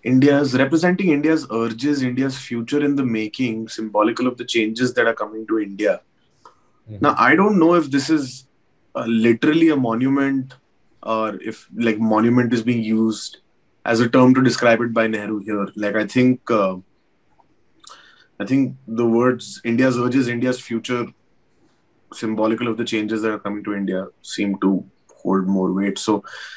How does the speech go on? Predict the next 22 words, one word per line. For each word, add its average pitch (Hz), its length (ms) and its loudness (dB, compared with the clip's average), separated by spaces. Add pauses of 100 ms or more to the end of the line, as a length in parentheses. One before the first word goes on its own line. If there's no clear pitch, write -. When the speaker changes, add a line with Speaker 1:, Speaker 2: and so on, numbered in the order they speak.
(140)
Speaker 1:
this 123 160 2
is 160 100 8
a 180 80 6
wild 123 640 6
guess, 120 500 -2
but, 98 280 -8 (800)
and, 107 420 -2
uh, 90 160 0 (3250)
here 113 220 -2
in 139 140 4
the 120 60 0
place 123 280 0
of 131 100 0
that 117 120 0
Hijli 98 340 -4
detention 95 380 -6
camp. 98 160 -2
Yeah, 139 140 8
it's 147 100 4
a 165 40 8
wild 143 320 6
guess 127 400 2